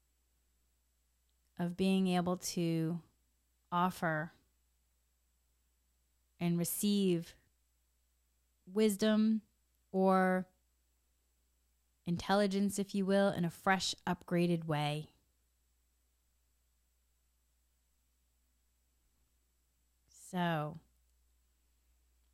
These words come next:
I encourage all of you to take some time and set the intention to allow yourself to receive divine wisdom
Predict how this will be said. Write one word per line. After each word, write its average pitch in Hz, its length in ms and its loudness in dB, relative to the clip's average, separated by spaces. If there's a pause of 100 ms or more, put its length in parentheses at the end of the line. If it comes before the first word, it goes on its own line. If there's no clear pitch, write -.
(160)
I 175 120 0
encourage 196 640 0 (140)
all 190 300 4
of 214 120 2
you 165 380 -2 (140)
to - 80 -14
take - 400 -6
some 233 180 0
time 196 720 -2 (800)
and 180 540 -2 (420)
set 226 200 -12
the 277 120 -4
intention 269 460 -2
to 262 120 -8
allow 233 240 0
yourself 247 380 -4
to - 100 -14
receive 247 640 -6 (760)
divine 202 500 -2
wisdom 175 580 -2